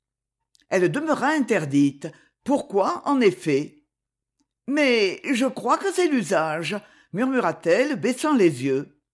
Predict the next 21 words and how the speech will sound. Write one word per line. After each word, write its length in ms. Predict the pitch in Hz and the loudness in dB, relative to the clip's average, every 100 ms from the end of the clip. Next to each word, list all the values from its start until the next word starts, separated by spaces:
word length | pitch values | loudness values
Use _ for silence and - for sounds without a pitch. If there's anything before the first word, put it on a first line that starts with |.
| _ _ _ _ _ _ _ | _ _ _ _ _ _ _
Avant 360 | - 214 226 320 | -6 -2 0 -2
qu'elle 180 | 320 269 | 0 0
les 320 | 202 175 147 | 4 4 4
eût 60 | 185 | 0
relevés, 600 | 240 247 139 165 220 - - | 2 2 0 0 -2 -4 -18
Samuel 520 | - 240 269 247 156 | -6 -2 0 2 2
était 200 | 160 160 | 2 -2
devant 400 | 143 247 190 151 | -2 -2 -2 -4
elle, 400 | 151 165 262 294 - | 0 2 2 -2 0
tout 140 | 277 | 0
près, 360 | - 175 233 330 | 0 -2 -2 -2
dans 220 | 214 170 | -4 -2
l'embrasure. « 840 | 254 262 175 135 139 131 131 151 151 _ _ _ _ _ _ _ _ _ _ _ _ _ _ | 0 0 0 0 -2 -2 -2 -6 -16 _ _ _ _ _ _ _ _ _ _ _ _ _ _
Vous 200 | - 208 | -4 4
êtes 240 | 262 185 151 | 4 4 0
tout 160 | 339 349 | 0 2
à 80 | 302 | 0
fait 220 | 240 175 | 0 0
heureuse, 420 | 147 160 262 294 | 0 2 0 0
n'est-ce 320 | 185 156 - | -2 -2 -6
pas ? » 320 | - 170 285 | -2 0 0